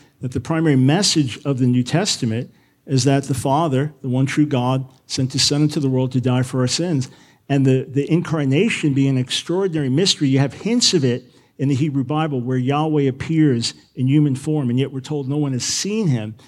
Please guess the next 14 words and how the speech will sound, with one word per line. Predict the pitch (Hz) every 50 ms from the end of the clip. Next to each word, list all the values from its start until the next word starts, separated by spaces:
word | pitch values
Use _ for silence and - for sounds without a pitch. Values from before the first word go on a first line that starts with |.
| - _ _ - -
Now | 131 139 160 190 208 202 180 160 156 - - - _ -
the | 143 139
Son | - - - 175 185 190 214
comes | 185 - 156 160 151 151 151 156
as | 165 156 127 110
the | 147 139
radiance | 131 131 143 156 175 185 185 175 165 156 151 -
of | 156 127
God's | 120 156 143 147 143 123
glory | 107 - 156 170 185 185 156 143 143 151
into | 160 165 156 - 156
this | 139 131 -
world. | 165 175 202 190 -
So | - 156 143 131